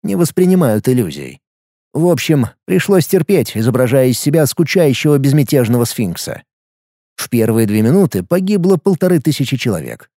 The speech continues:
Но затем люди смогли взять себя в руки. Рост обнуляемых замедлился, но не остановился.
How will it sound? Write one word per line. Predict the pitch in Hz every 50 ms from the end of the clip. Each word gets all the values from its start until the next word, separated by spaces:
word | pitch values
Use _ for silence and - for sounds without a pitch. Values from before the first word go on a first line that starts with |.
| _ _ -
Но | 131 143 151 151 147
затем | 117 127 120 110 - - 147 180 208 208 190
люди | 165 180 208 202 208 220
смогли | - - 208 214 190 208 220 226
взять | 196 147 127 139 143 143 -
себя | - 175 170 175 180
в | 147
руки. | 120 95 78 - - 71 64 - _ _ _ _ _ _ _ _ _ -
Рост | 107 107 131 147 135 - -
обнуляемых | 127 110 123 127 131 143 147 143 143 147 127 113
замедлился, | 143 147 185 190 165 113 110 101 - - - 73 65
но | 87 113 139 170 185 180
не | 180 185
остановился. | 185 170 - 185 196 196 185 117 87 71 - - - 76 -